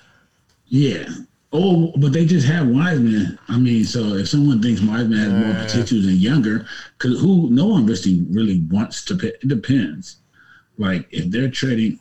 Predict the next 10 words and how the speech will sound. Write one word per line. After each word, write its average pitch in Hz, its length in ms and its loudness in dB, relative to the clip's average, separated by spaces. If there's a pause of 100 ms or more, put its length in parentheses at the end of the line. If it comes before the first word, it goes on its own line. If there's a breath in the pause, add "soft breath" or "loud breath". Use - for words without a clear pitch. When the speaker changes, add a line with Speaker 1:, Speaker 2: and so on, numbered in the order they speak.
(120)
Speaker 1:
who 147 120 -2
that, 139 220 -4 (140)
oh, 113 220 -4
they're 117 160 0
trading 117 400 0
for, 95 580 -4 (180)
or 92 100 -4
they're 117 220 0
getting, 113 460 0
um, 87 600 -4